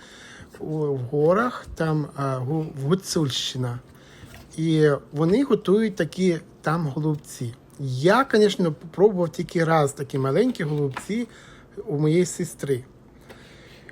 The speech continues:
І я вирішив сьогодні попробувати зробити такі голубці. Дивіться, вони дуже маленькі. Просто беремо, розрізаємо листинку на шість, і вони, е,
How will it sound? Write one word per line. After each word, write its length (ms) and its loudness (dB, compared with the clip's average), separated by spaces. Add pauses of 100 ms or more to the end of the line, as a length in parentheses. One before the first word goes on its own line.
(160)
І 340 4
я 240 4
вирішив 420 0
сьогодні 400 2
попробувати 1040 0 (120)
зробити 800 -4 (260)
такі 280 -6
голубці. 580 -6 (1080)
Дивіться, 500 0 (420)
вони 160 2
дуже 260 2
маленькі. 600 4 (600)
Просто 380 0
беремо, 520 4
розрізаємо 920 0 (240)
листинку 540 -4
на 140 -4
шість, 600 0 (340)
і 120 -2
вони, 440 0
е, 360 -8